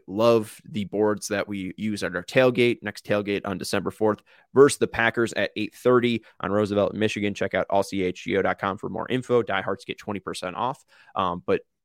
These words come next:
Chi-Town Cornhole, if you come out to the tailgate, you can see the quality of these boards. They're the number one cornhole provider for Chicagoland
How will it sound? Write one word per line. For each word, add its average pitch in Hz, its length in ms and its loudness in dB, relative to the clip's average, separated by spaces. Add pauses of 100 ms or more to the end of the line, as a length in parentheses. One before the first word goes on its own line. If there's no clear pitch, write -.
(120)
Chi-Town 113 360 0
Cornhole, 113 440 0
if - 140 -10
you 92 140 -8
come 127 320 0
out 110 240 -2
to 107 340 -4
the 101 340 -8 (120)
tailgate, 107 400 2
you 101 100 -6
can 90 140 -8
see 107 160 -6
the 92 100 -6
quality 117 640 2 (220)
of 95 180 -2
these 90 220 -6
boards. 117 400 4
They're 92 120 0
the 90 140 -8
number 117 300 0
one 104 180 0
cornhole 110 420 -4
provider 101 380 -2
for - 140 -12
Chicagoland 104 580 0